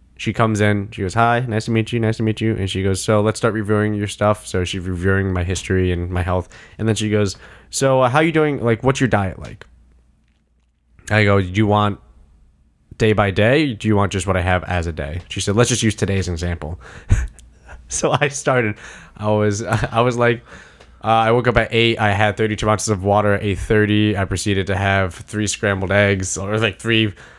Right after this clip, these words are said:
over easy eggs with avocado on, like, rice and beans with hot sauce. I didn't eat until eleven thirty where I had a shake. Uh, she goes, "Oh, okay, what kind of shake?" And I said, "Oh, I have two shakes. One is a protein shake, one's a veggie shake." The protein shake consists of, like,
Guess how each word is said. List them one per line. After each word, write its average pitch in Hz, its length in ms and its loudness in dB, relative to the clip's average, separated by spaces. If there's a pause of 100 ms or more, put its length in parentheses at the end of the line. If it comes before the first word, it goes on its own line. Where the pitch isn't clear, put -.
(100)
over 120 240 2
easy 117 280 2
eggs 110 420 2
with 98 140 0
avocado 104 880 2
on, 90 500 -2
like, 90 160 -10
rice 101 400 0
and 90 140 -4
beans 117 580 2
with 92 140 -4
hot 104 240 2
sauce. 101 420 0
I 92 160 -6
didn't 98 220 -6
eat 95 320 -8
until 92 520 -2 (360)
eleven 139 320 0
thirty 139 320 2
where 120 160 4
I 104 60 2
had 101 200 2
a 95 40 -2
shake. 117 640 -2
Uh, 98 240 0
she 104 120 -6
goes, 98 160 -4
"Oh, 208 280 -2 (120)
okay, 131 260 0
what 117 200 0
kind 131 140 2
of 120 80 -2
shake?" 131 280 0 (440)
And 101 100 -4
I 101 60 0
said, 95 180 -4
"Oh, 143 140 2
I 123 80 4
have 120 100 -2
two 135 140 2
shakes. 127 340 0
One 113 160 2
is 107 160 2
a 101 60 0
protein 113 320 0
shake, 107 240 0
one's 92 160 -2
a 87 40 -4
veggie 104 300 0
shake." 107 240 2
The - 60 -6
protein 101 300 0
shake 101 240 2
consists 95 360 -2
of, 90 300 0
like, 82 180 -10